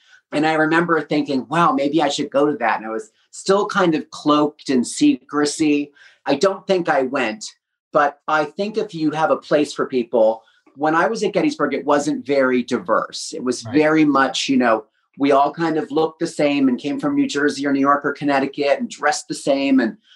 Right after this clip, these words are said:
Speaker 1: we got our Tweeds catalog at the,
Speaker 2: <laughs>
Speaker 1: um, student union and our little mailboxes. And that was fine. And I had a great experience. But the power of diversity is that when you interact with people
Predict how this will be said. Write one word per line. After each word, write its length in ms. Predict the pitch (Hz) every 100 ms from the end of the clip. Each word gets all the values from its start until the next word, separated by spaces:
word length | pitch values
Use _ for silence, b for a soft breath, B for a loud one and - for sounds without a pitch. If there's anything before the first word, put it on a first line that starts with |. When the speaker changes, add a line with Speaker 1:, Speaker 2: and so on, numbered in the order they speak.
| b
Speaker 1:
we 80 | 131
got 160 | 147 143
our 120 | 131
Tweeds 560 | - 160 156 151 -
catalog 880 | - 160 160 147 147 143 143 143 139
at 240 | - 127 -
the, 240 | 135 127 -
Speaker 2:
<laughs> 0 |
Speaker 1:
um, 300 | 127 120 120
student 440 | - - 165 156 131
union 520 | 143 151 147 147 139
and 80 | 127
our 100 | 120
little 160 | 147
mailboxes. 960 | 147 143 139 135 127 - - 131 123 - _ _ _ _ _ -
And 220 | 175 175
that 240 | 208 214
was 240 | 190 175 - -
fine. 540 | 208 220 214 165 147
And 100 | 143
I 40 | 151
had 120 | 170
a 40 |
great 240 | - 170 160
experience. 480 | - - 185 147 -
But 280 | 151 139 _ _ _ _ -
the 160 | 196
power 460 | - 190 208 214 175
of 120 | 139
diversity 1080 | 135 117 139 165 190 - 113 104 95 101 - _ _ _ _
is 240 | 170 175 -
that 240 | 151 139
when 180 | 160 160
you 140 | 135 -
interact 760 | 196 - 175 135 147 - -
with 240 | 127 113 -
people 600 | 110 92 98 92 95